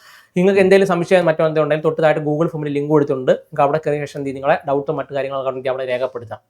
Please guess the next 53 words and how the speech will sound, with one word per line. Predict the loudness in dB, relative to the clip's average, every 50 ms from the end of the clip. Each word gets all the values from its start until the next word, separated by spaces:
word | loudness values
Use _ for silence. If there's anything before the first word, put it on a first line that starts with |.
| _ _ -2
ഓക്കെ, | -2 -2 -2 0 0
അതേപോലെ | 2 2 4 2 2
പുതിയ | -2 2 2 2
പുതിയ | 4 4 2
അപ്ഡേറ്റുകൾ, | 2 2 2 4 4 4 4 2 -2 -2 -4 -6 -10 _ _ _
ഓക്കെ, | -6 -4 -4
പുതിയ | -4 -2 -4 -4
പുതിയ, | -2 0 0
ആ, | 0 -2 -4 -4 -2 -2 -2
നോട്ടിഫിക്കേഷൻസ്, | -2 -4 -8 -6 -6 -4 -4 -4 -4 -6 -8 -12 -10 -6 -6
അപ്ഡേറ്റുകൾ, | -6 -4 -4 -4 -4 -2 -2 -2 -2 -2
പുതിയ | -4 -4 -2 0
പുതിയ | -2 -2 0
ജോലി | 0 0 0 0
എന്നൊക്കെ | 0 -2 -4 -8 -6 -4 -4
വരുമെന്ന് | -4 -2 -4 -6 -6
അറിയണമെങ്കിൽ | -8 -8 -8 -8 -10 -8 2 4 4 4 2 -2 -14 -20 -20 -20 -16 _
നമ്മുടെ | 0 4 6 6 6 4 0 -2 0 2
ഈ | 2 4 4
പറയുന്ന, | 2 2 2 2 0 0 0 -2 _
ആ, | -4 -2 -2 -2 -2 -2 -4
Telegram | -4 -4 -4 0 0 0 0
ഗ്രൂപ്പിൻ്റെ | 0 -2 -4 -4 -4
ലിങ്ക് | -4 -2 0 0
താഴെ | 0 0 0
കൊടുത്തിട്ടുണ്ട്. | -2 -4 -6 -4 -6 -6 -4
അവിടെ | -4 -2 -4 -4
കയറി | -6 -6 -6 -6 -4
കഴിഞ്ഞാൽ | -6 -6 -6 -6
നിങ്ങൾക്ക് | -8 -8 -8 -6
എന്ത് | -6 -6
ചെയ്യും? | -6 -6
പുതിയ | -6 -4 -2
പുതിയ | -2 -2
അപ്ഡേറ്റ്സും | -2 -2 -4 -6 -6 -6 -8 -12
മറ്റു | -12 -10 -6
കാര്യങ്ങളൊക്കെ | -6 -6 -6 -6 -10 -10
എന്ത് | -10 -10
ചെയ്യും? | -12
പെട്ടെന്ന് | -12 -12 -10 -12 -4
തന്നെ | -2 -2 -2 -2 -4 _ _ _ _ -4
അറിയാൻ | -2 -2 -2 -2
സാധിക്കുന്നതാണ്. | -4 -8 -8 -8 -6 -6 -6 -6 -8 -10 -12 -12 -14 _ _ _ _ 0
ഓക്കെ, | 4 4
ഞാൻ | 4 4 4 -2 -12 _ _ _ _ _ 0 2
പറഞ്ഞ | 2 4 8
ഒരു | 6 6
സ്റ്റഡി, | 6 4 2 2 4 4 2 2
നല്ലൊരു | 2 2 6 6 6 6
സ്റ്റഡി | 6 4 4 4 4
പ്ലാൻ | 4 4 4 4
ആദ്യം | 4 4 2 0 -4
ഉണ്ടാക്കുക. | -4 -4 -4 -4 -2 -2 -2 -2 -2